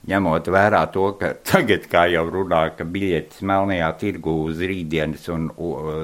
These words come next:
nākamā uz pirmām divām izrādēm jau maksā no diviem līdz trījiem tūkstošiem eiro, ja, tad varat iedomāties, kāda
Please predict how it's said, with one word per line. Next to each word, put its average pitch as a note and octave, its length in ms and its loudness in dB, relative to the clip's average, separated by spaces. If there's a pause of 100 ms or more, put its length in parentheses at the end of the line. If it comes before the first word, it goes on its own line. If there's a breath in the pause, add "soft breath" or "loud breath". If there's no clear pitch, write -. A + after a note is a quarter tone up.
nākamā F2 500 -2
uz D#2 80 -10
pirmām E2+ 460 -2
divām E2 380 -2
izrādēm E2 640 -4
jau D#2+ 160 -4
maksā E2+ 480 -4
no D#2+ 220 -4
diviem D#2+ 480 -4
līdz D#2+ 260 -8
trījiem E2+ 440 -2
tūkstošiem F#2 800 -4
eiro, C3+ 380 0
ja, F#2 180 -4 (580 loud breath)
tad E2 160 -6
varat F#2 320 4
iedomāties, F2+ 720 0
kāda F2+ 380 2